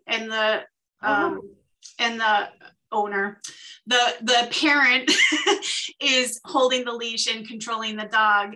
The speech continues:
Speaker 1: And you'll see that the, the, um, child can actually hold the handle. So the child becomes responsible for the dog, but is totally safe between being anchored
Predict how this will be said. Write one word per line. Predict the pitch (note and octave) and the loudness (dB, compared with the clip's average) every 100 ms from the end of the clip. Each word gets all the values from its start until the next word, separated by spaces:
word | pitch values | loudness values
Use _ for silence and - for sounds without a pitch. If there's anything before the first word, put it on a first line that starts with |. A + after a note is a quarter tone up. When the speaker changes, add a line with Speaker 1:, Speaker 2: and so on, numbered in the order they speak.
| - | -8
Speaker 1:
And | A#3 | -6
you'll | A#3+ A#3 | -6 -6
see | C4 A#3+ | -8 -8
that | A#3+ - | -8 -4
the, | A3 G#3 G3 _ G#3+ | -2 -2 -6 _ -12
the, | G#3+ G#3 G3+ G3 - _ _ - | -8 -6 -6 -8 -14 _ _ -6
um, | G3+ F#3+ | -6 -4
child | G3+ D#4+ E4 B3+ A#3 A3 | -2 2 4 4 0 -2
can | B3+ A3 | -6 -4
actually | G#3 - G#3+ | -2 -4 -6
hold | A#3+ A3+ G#3 | -4 -4 -4
the | G3+ | -6
handle. | B3+ A#3+ G3+ F#3+ F#3+ | -4 -6 -6 -10 -8
So | - A#3+ A3+ A3 G#3+ | -4 0 0 0 -2
the | G#3+ G#3+ G#3+ - - - | -2 -2 -6 -20 -18 -8
child | - C#4 C#4+ C4+ | 0 2 2 0
becomes | A#3 - A3+ A3 | -6 -8 -8 -4
responsible | G3+ G3+ G#3+ A3 B3+ C#4+ D#4 E4+ | -4 -2 0 0 -2 -8 -4 -4
for | E4+ D#4+ | -6 -8
the | E4 | -4
dog, | D#4 D#4+ E4 E4+ D#4 - | 2 4 4 2 -2 -4
but | A#3 A3 - - _ _ _ _ _ - | 0 2 0 -6 _ _ _ _ _ -2
is | A#3+ - | 0 0
totally | C4+ B3+ A#3 G#3+ | 0 0 0 -2
safe | - G#3 G3 G3 | -2 -2 -4 -8
between | A3 A3 A3+ G#3+ | -12 -10 -10 -8
being | A3 G#3+ | -8 -8
anchored | - G3 A3 A3+ A3 G#3+ | -8 -8 -2 0 0 -2